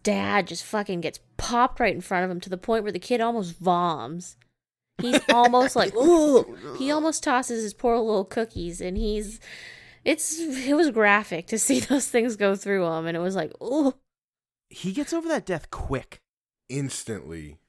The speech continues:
Speaker 3: Like, I don't even, I didn't even care about my dad.
Speaker 1: It's what happens when your dad's a forensic accountant. You're just always ready for him to get whacked.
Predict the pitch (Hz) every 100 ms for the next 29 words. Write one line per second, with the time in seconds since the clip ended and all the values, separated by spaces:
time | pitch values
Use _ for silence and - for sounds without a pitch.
0 | - 98 90 - 135 143 131 127 98 135
1 | 147 135 120 95 - 110 107 90 87 80
2 | 82 78 73 73 135 247 254 277 294 247
3 | 208 202 202 190 208 208 214 196 185 202
4 | 196 196 214 196 175 175 165 180 - -
5 | 190 190 190 185 180 175 165 165 - 135
6 | 180 156 165 165 151 - _ - - 151
7 | 117 107 - -